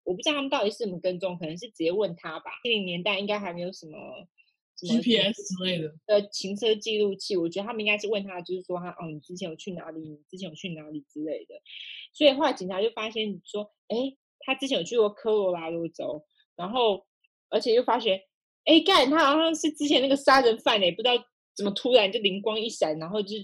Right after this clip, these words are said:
Speaker 1: 发觉他好像是之前在那个科罗拉多州杀人的那个杀人犯。
Speaker 2: 嗯。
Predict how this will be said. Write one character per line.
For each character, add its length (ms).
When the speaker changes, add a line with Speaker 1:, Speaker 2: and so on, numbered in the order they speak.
Speaker 1:
发 140
觉 140
他 80
好 80
像 100
是 100
之 180
前 280
在 180
那 160
个 100
科 80
罗 160
拉 200
多 180
州 220
杀 260
人 180
的 120
那 100
个 80
杀 220
人 200
犯。 220
Speaker 2:
嗯。 320